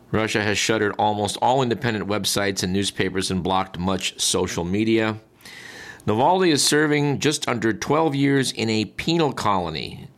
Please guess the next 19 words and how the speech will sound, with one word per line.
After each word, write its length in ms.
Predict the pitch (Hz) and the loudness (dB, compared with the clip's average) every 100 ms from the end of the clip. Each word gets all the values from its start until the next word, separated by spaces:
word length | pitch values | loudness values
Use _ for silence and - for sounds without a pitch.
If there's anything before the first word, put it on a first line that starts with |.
| - | -20
and 120 | - 82 | -8 -4
his 160 | 87 | -4
Twitter 260 | - 107 101 | 0 0 0
feed 260 | 101 104 95 | 0 0 0
is 160 | 92 | 0
run 320 | 90 90 90 | -2 -2 -2
by 420 | 80 80 80 80 80 _ _ _ _ | -2 -2 -2 -4 -6 _ _ _ _
colleagues. 800 | - 98 80 67 60 76 - - - - _ - - - | -2 -2 0 -4 -6 -4 -4 -6 -14 -20 _ -20 -20 -6
Writing 260 | 185 117 110 | -2 0 0
about 260 | 101 110 | 0 0
this 200 | 101 101 | 0 -2
in 40 | 95 | -2
the 80 | |
Washington 440 | 95 107 - 98 87 | -2 -2 -2 -2 -2
Post, 340 | - 107 101 | 0 -2 0
Eugene 340 | 95 87 110 95 | -4 -2 -2 0
Robinson 520 | 101 120 107 90 85 | 0 0 0 -2 0
said 340 | - 107 113 | 0 0 0
that 140 | 87 | -4